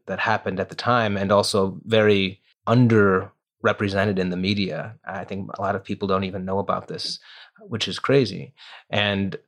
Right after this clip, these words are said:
right now, still to this day, there's a lot of conspiracy theory regarding that crash. There's still a lot of mystery surrounding it. Um, people in Poland and in Russia, you know, are divided on, you know, what happened, and many people believe it was an accident. It very well could have been. It was a very foggy night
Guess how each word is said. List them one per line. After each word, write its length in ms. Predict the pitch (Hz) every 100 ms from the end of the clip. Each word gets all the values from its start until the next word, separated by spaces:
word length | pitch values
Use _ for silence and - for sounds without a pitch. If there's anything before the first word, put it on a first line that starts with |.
| _ -
right 360 | 73 110 107
now, 240 | 107 107 104
still 280 | - 120 107
to 80 |
this 180 | 98 98
day, 220 | 175 160
there's 220 | 127 110 107
a 60 |
lot 240 | 104 98 98
of 460 | 90 - - - -
conspiracy 640 | 98 - - 101 98 95
theory 280 | - 95 95
regarding 520 | 92 87 92 92 90
that 220 | 92 87
crash. 640 | - 139 117 110 104 - -
There's 220 | 92 -
still 360 | - 110 101 95
a 20 |
lot 240 | 95 95
of 140 | 90 104
mystery 420 | 107 - 101 95
surrounding 600 | - 98 92 92 92 92
it. 280 | 92 - - - - _ -
Um, 440 | 95 92 92 - _ -
people 260 | 127 113
in 140 | 104 98
Poland 420 | 110 107 104 101
and 100 | 104
in 80 | 101
Russia, 420 | 101 95 101 90 - -
you 120 | 98
know, 340 | 95 92 - -
are 80 | 104
divided 420 | 104 104 101 98
on, 260 | 95 92 92
you 100 | 107
know, 240 | 101 98 -
what 140 | 110 101
happened, 500 | 95 - 95 98 95
and 180 | 92 101 - - _
many 180 | 107 98
people 220 | 104 98
believe 240 | 98 101 92
it 40 |
was 100 | -
an 40 | 98
accident. 480 | 98 - 104 98
It 20 | 92
very 160 | 101
well 160 | 98 90
could 180 | - 98
have 120 | 87
been. 160 | 90
It 80 | 95
was 140 | - 90
a 20 |
very 180 | 95 95
foggy 480 | - 101 95 95
night 340 | 92 92 90